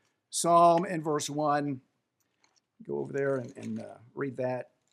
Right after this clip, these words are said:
verbatim, just so I get all the wording right. "God is our refuge and, and strength, a very present help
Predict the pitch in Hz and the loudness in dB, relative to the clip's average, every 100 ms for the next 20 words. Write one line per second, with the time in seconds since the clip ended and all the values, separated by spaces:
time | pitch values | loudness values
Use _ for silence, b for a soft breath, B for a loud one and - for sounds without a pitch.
0 | _ _ - 135 131 156 156 135 147 156 | _ _ -6 -4 0 0 0 0 -2 -4
1 | - 139 147 139 135 151 156 156 147 156 | -8 -6 -2 0 0 2 2 2 2 2
2 | 147 139 135 135 151 - _ _ _ _ | 2 0 2 2 0 -4 _ _ _ _
3 | - 180 226 240 202 170 170 208 208 190 | 4 12 12 12 8 6 8 6 4 2
4 | 196 190 165 151 - - 156 139 - 175 | 2 2 -2 -4 -4 -6 -4 -2 -2 0
5 | 180 180 - _ _ - 185 233 262 262 | 0 0 -6 _ _ 2 6 6 4 2
6 | 185 190 185 190 196 - _ _ - 269 | 4 4 4 -2 -4 -14 _ _ 6 10
7 | 233 151 - | 10 6 0